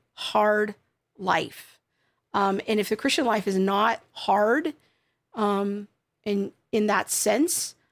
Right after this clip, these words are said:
um, you might not be really understanding what it means to be a Christian. Um,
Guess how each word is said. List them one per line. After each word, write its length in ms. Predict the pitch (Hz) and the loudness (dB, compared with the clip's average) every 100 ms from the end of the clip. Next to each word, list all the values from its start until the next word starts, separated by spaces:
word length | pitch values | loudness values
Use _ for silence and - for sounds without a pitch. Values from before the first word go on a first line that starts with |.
| _ _ _ | _ _ _
um, 300 | - 208 214 | 0 0 2
you 140 | 214 226 | 2 2
might 380 | 214 208 208 220 | 2 2 2 2
not 400 | 226 214 214 - | 2 2 -2 -4
be 280 | 214 214 | -2 -2
really 460 | 208 202 214 220 208 | 0 2 4 4 2
understanding 640 | 196 202 - 202 190 196 | 2 0 0 -2 -2 -2
what 100 | 196 | -2
it 100 | 185 | -2
means 240 | 185 185 - | -2 -4 -6
to 80 | 175 | -8
be 240 | 202 220 | -2 0
a 60 | 202 | 0
Christian. 540 | - - - - - _ _ _ _ _ _ _ | -4 -8 -8 -12 -18 _ _ _ _ _ _ _
Um, 640 | - 208 202 208 208 202 | 0 2 4 2 2 0